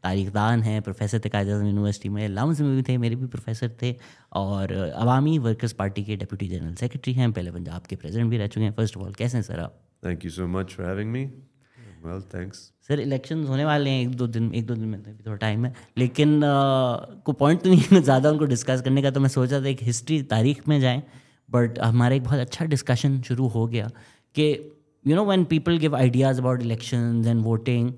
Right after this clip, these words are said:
Speaker 1: वो उनका on the ground काम नहीं होता, वो electoral politics शायद नहीं समझते, they reduce it to simply being like Khan, Nawaz। तो as somebody who's been, uh, who's run an election, who's trying to run elections, is deputy general secretary of a party,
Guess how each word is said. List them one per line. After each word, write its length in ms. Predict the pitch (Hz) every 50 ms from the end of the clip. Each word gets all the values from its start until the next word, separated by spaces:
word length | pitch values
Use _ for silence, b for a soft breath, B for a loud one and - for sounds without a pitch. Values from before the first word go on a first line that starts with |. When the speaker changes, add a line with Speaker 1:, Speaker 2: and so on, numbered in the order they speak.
| b b b b b b b b -
Speaker 1:
वो 80 | 147 165
उनका 180 | 175 185 196
on 200 | 175 147 147 147 156
the 100 | 156 170
ground 340 | 147 143 143 147 151 151 -
काम 220 | 131 131 139 139
नहीं 340 | 135 127 123 120 139 151 156
होता, 340 | 143 131 117 - - 127 123
वो 140 | 120 123 123
electoral 440 | 117 113 117 117 120 120 120 127 127
politics 360 | - 120 117 117 110 117 -
शायद 220 | - 117 113 104
नहीं 220 | 104 101 104 123 139
समझते, 500 | 135 131 120 120 117 113 117 - 120 117
they 160 | 117 113 113
reduce 340 | 113 104 107 117 123 127 127
it 120 | 120 110
to 200 | 107 - 110 101 98 b b b b b _ _ -
simply 240 | 120 110 117 117 110
being 240 | 104 101 104 104
like 240 | 98 98 98 95 -
Khan, 440 | - - - 110 107 101 101 101 98
Nawaz। 440 | 95 104 104 98 98 104 131 - - b b b b b b b b -
तो 80 | 135
as 120 | 139 135 -
somebody 360 | 147 143 151 151 156 160 156 147
who's 220 | 139 131 120 117
been, 320 | 131 131 131 131 131 127 113 - b b b b b b - -
uh, 200 | 104 107 98 90
who's 160 | 113 117 110
run 200 | 117 120 127 131
an 180 | 139 131 123 123 117
election, 300 | 113 110 - - - 117
who's 220 | 117 113 113 113 -
trying 240 | 120 117 117 120 123
to 60 | 113
run 180 | 117 117 117 113 107
elections, 480 | 104 107 113 - - 110 104 107 104 104
is 300 | 104 98 101 101 98 107
deputy 300 | 107 101 117 110 113 107 104
general 280 | 107 107 110 110 -
secretary 540 | 110 98 - 110 101 - - 104 104 104 101
of 320 | 98 - - - - 101 98
a 40 | -
party, 300 | 101 101 98 - 113 123